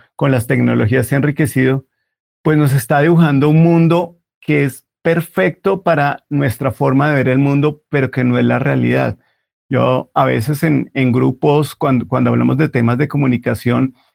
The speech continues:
les digo, "Mire, en el mundo hay tantas realidades, si estamos diez personas sentadas, hay diez mundos reales totalmente diferentes porque cada uno de nosotros ve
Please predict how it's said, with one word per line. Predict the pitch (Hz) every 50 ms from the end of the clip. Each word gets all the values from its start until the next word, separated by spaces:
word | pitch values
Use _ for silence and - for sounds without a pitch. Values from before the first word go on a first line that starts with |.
| _ _ _ _ _ _ _ _ _
les | 127 120
digo, | 127 117 127 127
"Mire, | 143 139 151 139 - - _ _ _ _ _ _ _ _ _ _
en | - 143 135
el | 131 127
mundo | 131 135 139 131 151
hay | 160 147
tantas | - 165 160 151 - 170 170
realidades, | 165 180 170 160 156 147 143 135 135 135 -
si | - 143
estamos | - - 147 143 135 147 160 147
diez | 175 165 143
personas | - - 165 143 170 165 165 170 165
sentadas, | - 170 151 - - 143 139 143 151 156 - - _ _ _ _ _ _ _ -
hay | 151 147
diez | 135 139 160 160 165 160 147
mundos | 151 160 160 160 156 147 165 160
reales | - 160 143 135 131 131 131 135 151 143 - - _
totalmente | _ 139 - - 135 131 131 131 135 135 - 156
diferentes | 151 - - 139 127 123 117 123 131 120
porque | - 147 113 - 113
cada | - 127 123
uno | 120 123 135
de | 139 151
nosotros | 151 131 113 123 120 - 123 135 127 131 127
ve | 143 156 147 143 143 147